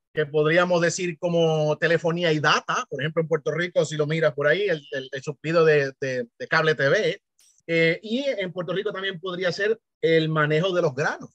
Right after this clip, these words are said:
Pues, por ejemplo, es otro tipo de cartel. O sea, crea un embudo, crea un embudo por alguna, alguna regu-, regulación. En el caso de las navieras, las navieras, pues, están, utilizan esta regulación para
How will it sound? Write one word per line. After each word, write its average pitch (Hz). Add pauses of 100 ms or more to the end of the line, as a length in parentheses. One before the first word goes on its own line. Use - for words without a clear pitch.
Pues, 131
por 135
ejemplo, 160
es 139
otro 139
tipo 147
de 135
cartel. 135
O 123
sea, 147
crea 175
un 214
embudo, 170 (640)
crea 160
un 202
embudo 196 (300)
por 180
alguna, 202
alguna 208
regu-, 165
regulación. 147
En 120
el 120
caso 147
de 170
las 160
navieras, 170 (420)
las 139
navieras, 190
pues, 160
están, 175 (120)
utilizan 165
esta 165
regulación 175
para 160